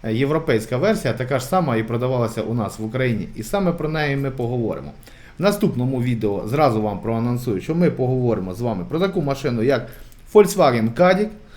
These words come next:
Привіт всім підприємцям, люди давно просили, щоб зробив про якусь таку машинку,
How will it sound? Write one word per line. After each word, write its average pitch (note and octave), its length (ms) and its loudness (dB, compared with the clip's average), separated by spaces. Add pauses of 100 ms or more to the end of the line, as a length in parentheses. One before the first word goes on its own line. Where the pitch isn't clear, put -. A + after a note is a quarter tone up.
(680)
Привіт D3+ 280 0
всім D3+ 200 0
підприємцям, D#3 680 2
люди D3+ 200 2
давно C#3 280 2
просили, C3+ 600 0 (420)
щоб A2+ 300 -4
зробив B2+ 440 2
про A#2 120 0
якусь B2 300 -2
таку A2+ 400 -4
машинку, A2 580 -4